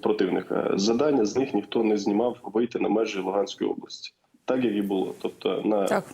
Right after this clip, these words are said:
Speaker 1: Куп'янському напрямку частина території деокупованих — це вже Луганська область. Відповідно, в противника стоїть задача на позавчора
Speaker 2: Мгм.
Speaker 1: вийти в межі Луганської області, яку він виконати не може.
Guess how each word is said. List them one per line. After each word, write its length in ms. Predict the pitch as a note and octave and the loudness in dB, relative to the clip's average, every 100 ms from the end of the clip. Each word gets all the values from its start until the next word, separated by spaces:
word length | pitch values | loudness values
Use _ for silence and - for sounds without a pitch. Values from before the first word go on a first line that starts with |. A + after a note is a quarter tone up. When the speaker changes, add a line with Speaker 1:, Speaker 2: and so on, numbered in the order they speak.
| - - | -20 -4
Speaker 1:
Куп'янському 540 | C3 A#2+ A2 - A2 | -2 0 -2 0 2
напрямку 560 | B2 D#3+ D#3+ C#3 - G#2 | 2 2 0 0 2 0
частина 440 | - G#2 B2 G#2+ | 0 -2 2 0
території 480 | G2 G2+ G2+ D3+ C#3 | 0 -2 0 2 2
деокупованих — 640 | G#2 G2 - A2+ C#3 B2+ G#2+ | 2 2 0 0 2 2 2
це 120 | - | 2
вже 160 | A#2 G#2 | 2 4
Луганська 480 | G2 G2+ G2+ - F#2 | 2 2 0 -2 -6
область. 340 | - - - | -6 -10 -10
Відповідно, 440 | - A2+ C#3 C#3+ A2+ | -2 2 4 2 0
в 80 | |
противника 540 | - G#2+ B2+ A#2+ G#2+ G#2+ | -2 0 2 2 2 -2
стоїть 340 | - G#2+ G2+ | 0 0 2
задача 440 | G2+ G#2 A2 - G2 | 2 2 2 0 0
на 100 | F#2 | 0
позавчора 680 | G#2 G2 G2 D3 D#3+ D#3+ - - - - - | 0 -2 0 0 2 0 -6 -20 -20 -6 -2
Speaker 2:
Мгм. 120 | G3+ A3+ | 2 4
Speaker 1:
вийти 300 | D4 - B2+ | 2 2 0
в 60 | |
межі 280 | G#2 A2+ A2+ | 2 2 2
Луганської 540 | G#2 G2 G2+ - G#2+ | 0 0 -2 -2 -4
області, 380 | F#2+ G2 F#2 G2+ | -2 -4 -4 0
яку 220 | G2+ A#2+ C3+ | 0 2 2
він 120 | A2+ | 2
виконати 420 | B2 G#2+ G2 G2+ | 0 0 0 0
не 100 | G2+ | 2
може. 280 | F#2+ - | 0 -2